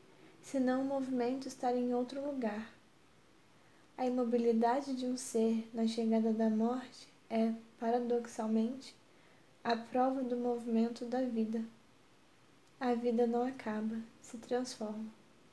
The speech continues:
Mas pra onde ela vai? Eu não sei. Acho que não tenho como saber.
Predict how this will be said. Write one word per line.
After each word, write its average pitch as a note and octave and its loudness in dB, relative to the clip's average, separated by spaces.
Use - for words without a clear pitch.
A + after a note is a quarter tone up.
Mas B3 -2
pra B3 -2
onde C4+ -2
ela B3 2
vai? A#3+ -2
Eu A#3+ 2
não A#3 0
sei. A3 -4
Acho A#3+ -2
que C4 -6
não B3+ -2
tenho A3+ 2
como A3 -4
saber. A3 -4